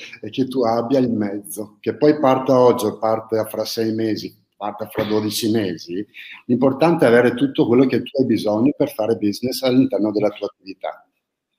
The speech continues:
Io ricordo la prima volta, come diceva Francesco,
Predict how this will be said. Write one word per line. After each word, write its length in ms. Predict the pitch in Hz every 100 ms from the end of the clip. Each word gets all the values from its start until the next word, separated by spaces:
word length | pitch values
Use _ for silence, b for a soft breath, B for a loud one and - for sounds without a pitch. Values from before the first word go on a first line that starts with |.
| _ _ _ _
Io 320 | - 127 123 117
ricordo 540 | 131 127 131 127 113
la 120 | 113
prima 240 | 113 127 123
volta, 380 | 117 117 117
come 160 | 104 113
diceva 320 | 110 - 120
Francesco, 960 | 101 113 110 117 113 107 - 92 -